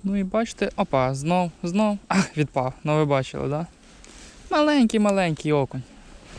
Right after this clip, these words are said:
Так смикав, смикав і відчепився. <laughs> Ну-ка, давайте ще спробуємо спіймати. Видно, тут зграйка стоїть, бо з того самого місця я отож достав цього.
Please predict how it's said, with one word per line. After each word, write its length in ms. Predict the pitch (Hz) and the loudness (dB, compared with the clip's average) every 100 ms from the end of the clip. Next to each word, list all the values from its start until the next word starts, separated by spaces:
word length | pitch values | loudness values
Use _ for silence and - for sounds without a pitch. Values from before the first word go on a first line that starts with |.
| - - - - - - - | -20 -20 -20 -20 -20 -20 -10
Так 180 | 135 | -8
смикав, 400 | - 180 175 147 | -2 -2 -2 -6
смикав 400 | - 180 180 - - - - - - | -4 -2 -2 -6 -12 -12 -12 -12 -10
і 100 | - | -6
відчепився. 720 | 160 151 - - 123 - 92 - - - - - - - - - - - - | -6 -6 -8 -6 -8 -8 -16 -18 -20 -20 -20 -20 -20 -20 -20 -20 -20 -20 -14
<laughs> 440 | - - 202 - 285 _ _ - _ _ | -4 0 0 -2 -8 _ _ -20 _ _
Ну-ка, 340 | 139 127 127 131 | -8 -6 -4 -4
давайте 500 | 135 131 135 139 147 - - - | -2 0 -2 -4 -8 -12 -20 -16
ще 300 | - 170 156 | -8 -2 -2
спробуємо 520 | - - 165 156 165 | -2 -4 -2 -2 -4
спіймати. 640 | - - 170 170 170 170 180 _ - | -8 -6 -4 -4 -4 -8 -14 _ -14
Видно, 200 | 139 127 | -8 -4
тут 180 | 123 135 | -2 -2
зграйка 420 | 131 143 135 - | 0 2 2 -2
стоїть, 320 | 117 - 156 147 | -8 -4 -2 -2
бо 140 | 135 | -4
з 60 | - | -2
того 180 | 135 | -4
самого 320 | 127 131 131 127 | -2 0 0 0
місця 360 | 139 131 127 | -2 -4 -4
я 120 | 123 | -2
отож 300 | 123 - 123 - 139 | -4 -6 -12 -14 -10
достав 440 | 131 - 127 123 | -10 -6 -6 -6
цього. 340 | - 135 127 | -2 -2 -2